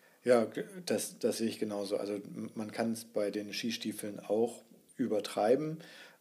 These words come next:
äh, außer man hat wirklich ein Problem damit, regelmäßig sehr kalte Füße zu bekommen.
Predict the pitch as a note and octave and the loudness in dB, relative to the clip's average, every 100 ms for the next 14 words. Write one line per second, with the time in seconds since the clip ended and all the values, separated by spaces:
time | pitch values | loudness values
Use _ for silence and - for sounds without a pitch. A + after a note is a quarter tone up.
0 | - A2 G#2+ - - A#2+ B2 A2+ G#2+ A2 | -6 -2 0 0 4 4 6 4 2 0
1 | A#2 A2+ A2+ G2+ A2+ G#2+ G#2+ G#2 G#2 G#2 | -2 -2 -4 -6 -6 -2 -2 -2 -6 -4
2 | G2+ G#2 G2+ G2+ F#2 - - G2 - F#2+ | -4 -4 -6 -6 -6 -6 -4 -4 -4 -6
3 | - G#2+ - - G2+ F#2+ G#2+ G2 | -6 -8 -8 -10 -10 -10 -10 -14